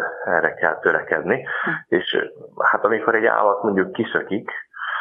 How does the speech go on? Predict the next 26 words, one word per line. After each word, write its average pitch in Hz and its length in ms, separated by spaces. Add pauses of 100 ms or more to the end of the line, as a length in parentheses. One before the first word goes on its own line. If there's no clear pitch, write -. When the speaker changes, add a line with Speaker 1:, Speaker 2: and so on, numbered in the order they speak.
(140)
Speaker 1:
mert - 300
véletlenül 87 540
mondjuk 82 320
egy 87 100
ajtó 80 360
nyitva 85 340
maradt, 82 360
vagy, 73 360
ö, - 340
hát, - 200
ö, - 140 (480)
egyúttal 80 520
őt 80 140
valamilyen 78 420
kíváncsiság 80 760
is 76 120
motiválja, 78 640
Speaker 2:
Hm. 80 60
Speaker 1:
hogy 80 160
hát 82 140
nézze 80 300
meg, 76 160
hogy 87 140
mi 87 100
van 78 160
odakint, 90 460